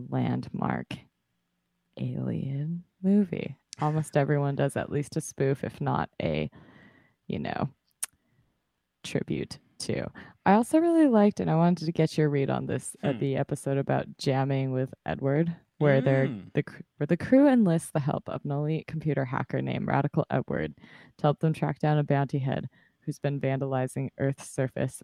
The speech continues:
Speaker 1: with hacked laser satellites. The reason I say this is because to kind of add on to my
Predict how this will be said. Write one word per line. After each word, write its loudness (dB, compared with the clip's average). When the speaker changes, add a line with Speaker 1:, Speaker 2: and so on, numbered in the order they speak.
Speaker 1:
with -4
hacked -6
laser -4
satellites. -8
The -2
reason 0
I 0
say -2
this -6
is -4
because -2
to -2
kind -4
of 0
add 0
on -2
to -6
my -2